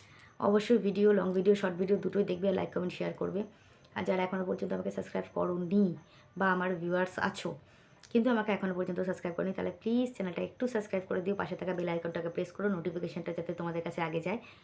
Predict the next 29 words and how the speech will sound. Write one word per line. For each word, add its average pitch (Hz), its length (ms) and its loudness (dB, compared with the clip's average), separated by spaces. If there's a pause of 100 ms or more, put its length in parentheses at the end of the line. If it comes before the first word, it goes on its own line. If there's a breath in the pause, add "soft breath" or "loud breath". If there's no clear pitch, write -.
(160 loud breath)
আর 170 80 0
লাইক, 165 260 2
কমেন্ট, 175 220 0
শেয়ার 175 180 -2
কিন্তু - 340 -4
অবশ্যই 160 380 -4
করো। - 220 -6 (1040 loud breath)
তো 220 80 6
এটাই 226 260 8
ছিল 226 180 2
আজকের 202 260 2
আমাদের 190 260 2
ব্লগ, 180 380 0 (640)
আমার 175 300 2
ব্লগ, 175 240 0 (400)
আমার 165 260 0
আর 165 100 2
কাকার 170 340 -2
ব্লগ। 160 240 -2 (840)
সারাদিন 160 380 2
কাকাকে 160 280 0
দেখাতে 165 300 -2
পারিনি, 170 220 0
কাকা 165 240 -2
বাড়ি 160 160 0
ছিল 175 180 -4
না, 170 120 -2
কাজে 165 260 0
গেছিলো, 165 360 -4